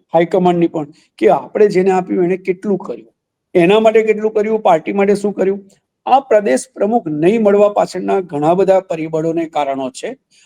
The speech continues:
અને એમાં એક આ છે. બાકી ઠરાવ પે ઠરાવ તો આપણે જોઈ જ રહ્યા છે, પ્રદેશ પ્રમુખ મળી જવા જોઈતા. કોંગ્રેસે એની રીતે કરી નાખ્યું,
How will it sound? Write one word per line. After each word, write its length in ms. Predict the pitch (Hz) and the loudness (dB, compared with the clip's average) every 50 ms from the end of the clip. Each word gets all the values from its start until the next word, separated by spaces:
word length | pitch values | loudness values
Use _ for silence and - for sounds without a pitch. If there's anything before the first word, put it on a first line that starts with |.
| _ - | _ -2
અને 160 | - 180 190 | 2 4 4
એમાં 280 | 180 170 175 196 190 190 | 4 4 4 4 4 4
એક 180 | 196 196 196 | 4 4 4
આ 140 | 175 165 165 | 2 2 2
છે. 200 | 165 - 156 156 | 0 -2 -8 -4
બાકી 340 | 156 170 170 170 - 208 190 | 0 0 0 0 0 -6 -8
ઠરાવ 360 | - - 156 156 160 180 196 | -8 -4 0 2 4 4 4
પે 140 | 190 214 196 | 2 -2 -4
ઠરાવ 300 | 180 165 180 185 190 190 | -2 0 2 2 2 2
તો 100 | - - | 2 0
આપણે 200 | 180 185 196 202 | 0 0 -2 -4
જોઈ 240 | 190 208 226 240 226 | -2 -2 -4 -4 0
જ 40 | |
રહ્યા 240 | 220 214 208 196 190 | 2 2 4 4 2
છે, 180 | 190 - - _ _ _ _ _ _ _ _ _ _ _ _ _ | 0 -4 -14 _ _ _ _ _ _ _ _ _ _ _ _ _
પ્રદેશ 360 | - 160 151 175 208 202 - | -4 0 2 2 0 0 -2
પ્રમુખ 320 | - - 202 202 233 - - | -10 -8 -6 -6 -6 -6 -6
મળી 300 | 180 175 196 220 262 247 | -2 0 2 2 2 2
જવા 220 | 185 165 139 123 | 0 0 0 -2
જોઈતા. 300 | 117 131 135 131 - 139 - _ _ _ _ _ _ _ | -4 -6 -12 -14 -14 -18 -18 _ _ _ _ _ _ _
કોંગ્રેસે 460 | - 190 180 175 190 214 214 - 214 | 0 2 2 4 4 4 4 4 4
એની 180 | 208 196 214 208 | 2 2 2 0
રીતે 180 | 202 190 214 | 0 -2 -4
કરી 260 | 214 220 214 226 240 | 0 0 0 2 2
નાખ્યું, 380 | 208 - 147 - - - _ _ | 0 -2 -4 -6 -10 -18 _ _